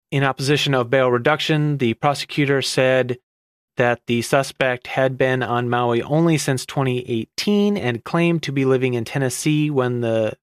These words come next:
police detective contacted him, say his van and cell phone could be returned after being seized in the investigation.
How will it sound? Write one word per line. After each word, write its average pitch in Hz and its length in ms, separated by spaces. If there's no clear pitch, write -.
police 143 240
detective 127 460
contacted 131 560
him, 127 180
say 127 220
his 117 180
van 120 300
and 107 80
cell 117 180
phone 113 240
could 123 160
be 113 120
returned 143 460
after 110 240
being 107 180
seized 113 360
in 107 120
the 104 80
investigation. 127 760